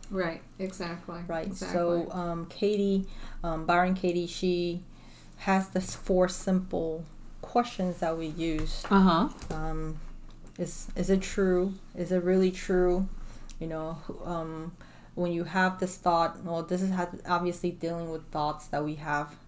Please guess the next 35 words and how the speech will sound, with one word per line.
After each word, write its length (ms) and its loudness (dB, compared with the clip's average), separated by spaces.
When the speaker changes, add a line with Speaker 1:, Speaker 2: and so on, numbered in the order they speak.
Speaker 2:
about 340 -2
judging 380 -4
other 200 -4
people. 500 -6
That's 180 -6
why 80 -2
it's 140 -6
called 260 -4
Judging 300 -4
Your 100 -4
Neighbor 300 -4
worksheet. 640 0
<laughs> 60 -14
Speaker 1:
Mm-hmm. 260 4
Speaker 2:
It's 140 4
all 120 6
about 240 2
judgment, 440 -4
judging 300 -4
other 180 -2
people, 280 -4
judging 320 -6
yourself. 500 -4
And 180 -8
she 160 0
did, 340 0
um, 360 -6
she 160 -4
does 500 0
ask 280 -2
you 100 -2
to 200 -4
judge 260 0
yourself 380 0
last. 540 0